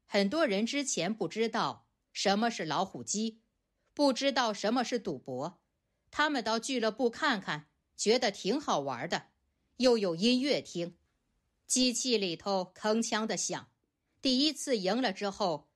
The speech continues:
就害死他了，因为接下来他会一直赌下去。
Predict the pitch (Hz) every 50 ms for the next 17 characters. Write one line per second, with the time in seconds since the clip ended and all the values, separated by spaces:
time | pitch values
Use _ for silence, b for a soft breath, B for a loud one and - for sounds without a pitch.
0 | _ _ - - 240 220 220 220 - 262 254 233 196 185 - - 160 - - 180
1 | 175 170 165 156 - - _ _ _ _ _ _ _ _ _ _ _ 247 269 269
2 | 262 233 208 208 254 247 240 240 240 202 175 156 147 160 185 202 196 _ _ _
3 | - - 196 196 - 208 208 226 233 202 196 - 196 214 196 202 196 170 127 123
4 | - - 220 160 143 - - - 147 -